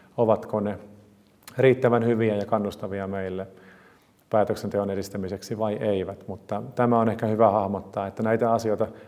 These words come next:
paraikaa tutkitaan tällä tavalla, ja sitten niitä suhteutetaan koko ajan myös siihen, että millä tavalla se voisi pitemmällä aikajänteellä nimenomaan helpottaa kaupungin taloutta tai ei.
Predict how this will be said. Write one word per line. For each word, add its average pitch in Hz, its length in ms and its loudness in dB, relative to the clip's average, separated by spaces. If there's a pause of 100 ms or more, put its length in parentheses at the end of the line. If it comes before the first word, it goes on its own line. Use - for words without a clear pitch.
(100)
paraikaa 123 420 10
tutkitaan 107 640 2 (340)
tällä 123 220 6
tavalla, 104 400 2
ja 101 280 -2
sitten 104 500 -6 (340)
niitä 113 220 2
suhteutetaan 104 680 0
koko 104 300 -2
ajan 95 160 0
myös 95 260 -6
siihen, 95 320 -4
että 92 220 -8
millä 107 220 2
tavalla 95 420 0 (320)
se 104 160 -2
voisi 110 320 6
pitemmällä 104 580 0
aikajänteellä 95 600 -6
nimenomaan 92 520 -6
helpottaa 101 460 -4
kaupungin 92 380 -6
taloutta 90 420 -8
tai 92 300 -4
ei. 107 280 -10